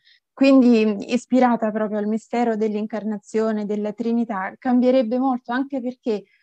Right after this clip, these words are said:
se il contemplativo è l'intimo di Dio, diciamo, quello che dovrebbe, eh, vivere, eh, la vita di Dio più in profondità, cioè Dio è per sua natura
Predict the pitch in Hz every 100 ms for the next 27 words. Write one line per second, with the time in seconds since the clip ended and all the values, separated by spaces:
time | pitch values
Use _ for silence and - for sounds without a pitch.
0 | _ - 269 262 269 262 254 262 254 254
1 | 254 294 262 247 214 _ 233 226 233 262
2 | 269 269 233 214 196 196 196 196 190 190
3 | - 190 185 185 226 220 226 214 208 -
4 | 185 190 214 214 226 226 196 190 - -
5 | 185 190 233 226 214 214 208 190 _ _
6 | - 208 208 208 262 269 214 220 190 240
7 | 233 208 - 226 233 220 208 202 202 196
8 | 220 220 233 220 226 226 220 220 202 _
9 | _ _ - 269 - 226 320 285 - -
10 | - 226 240 233 - 240 226 247 294 247
11 | 208